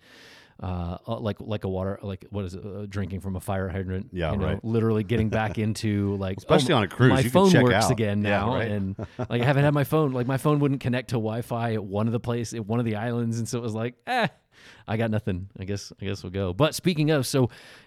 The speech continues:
Speaker 1: um, church, uh, here, we have had some medical issues, uh, that,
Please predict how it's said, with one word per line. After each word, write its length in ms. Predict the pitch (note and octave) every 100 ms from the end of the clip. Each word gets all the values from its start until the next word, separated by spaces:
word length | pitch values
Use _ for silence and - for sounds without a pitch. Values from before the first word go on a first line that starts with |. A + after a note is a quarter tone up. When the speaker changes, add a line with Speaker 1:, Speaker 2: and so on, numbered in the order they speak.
| _ A#2+
Speaker 1:
um, 360 | A2+ G#2 G#2 - _ _ _ _ -
church, 640 | - D#3 A#2+ - - - _ _ -
uh, 260 | G#2 G2+ G2+
here, 840 | - - B2+ - E3 C#3+ G#2 G#2
we 220 | G#2 A#2+ C#3+
have 100 | A#2
had 300 | A#2+ C#3+ -
some 260 | A#2 A2
medical 400 | A#2 D#3 - A2+
issues, 720 | G#2+ - F#2 E2 G#2 C3+ - _ _ _ _ _ _
uh, 440 | G2+ F#2+ F2+ F2 F2+ G#2+
that, 480 | G2+ G2+ G2+ -